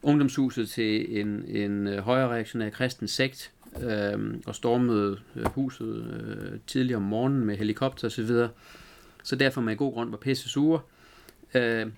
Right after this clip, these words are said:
så forsøgte, så forstod politikerne det som, og forsøgte ligesom at iscenesætte det som et spørgsmål om dårlig, dårlig børneopdragelse. Så der var ligesom, der var nogle f-, nogle forældre i København,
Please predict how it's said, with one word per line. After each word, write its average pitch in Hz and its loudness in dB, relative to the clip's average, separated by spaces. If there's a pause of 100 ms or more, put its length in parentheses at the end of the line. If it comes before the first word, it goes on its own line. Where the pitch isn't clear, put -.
(140)
så - 2
forsøgte, 175 -2
så 170 -4
forstod 170 -2
politikerne 165 2
det 117 -10
som, 139 -2
og 135 -8
forsøgte 143 -6
ligesom 135 0
at 123 -2
iscenesætte 135 -2
det 123 -4
som 117 -2
et 117 -4
spørgsmål 123 0
om 110 0 (600)
dårlig, 139 0
dårlig 135 0
børneopdragelse. 120 -4 (260)
Så - -4
der 131 0
var 143 4
ligesom, 143 0
der 131 -6
var 135 2
nogle 143 0
f-, - -10
nogle 127 0 (100)
forældre 151 -2
i 120 -10
København, 120 -4